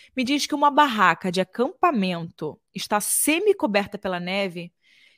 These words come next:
quem busca as pessoas já deve imaginar que elas estão mortas lá dentro, né? Assim, acho que é um pouco óbvio, mas não. E foi ju-, justamente isso que o resgate não encontrou dentro da barraca, que tornou o caso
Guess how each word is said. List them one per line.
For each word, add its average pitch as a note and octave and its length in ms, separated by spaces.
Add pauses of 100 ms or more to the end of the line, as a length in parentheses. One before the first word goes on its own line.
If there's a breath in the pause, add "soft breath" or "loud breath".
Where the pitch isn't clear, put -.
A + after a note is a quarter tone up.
quem D#4 280
busca C4+ 340
as - 100
pessoas A#3 500
já A3+ 100
deve G#3 240
imaginar G#3+ 640
que - 120
elas G3 220
estão G#3+ 280
mortas G#3 680
lá A3+ 180
dentro, E3 600 (500)
né? D3 220 (140)
Assim, E3+ 360 (360)
acho - 160
que - 80
é - 20
um F3 40
pouco - 300
óbvio, D#3 500 (540)
mas B3+ 280
não. E3 200 (680 loud breath)
E A#3+ 80
foi D4+ 240
ju-, B3+ 300
justamente C#4+ 600
isso - 140
que C4 80
o B3+ 40
resgate G#3 540
não G#3+ 300
encontrou C4 500
dentro G#3 260
da G3+ 80
barraca, F#3+ 600
que G#3+ 180
tornou A#3 440
o A#3+ 40
caso F#3+ 440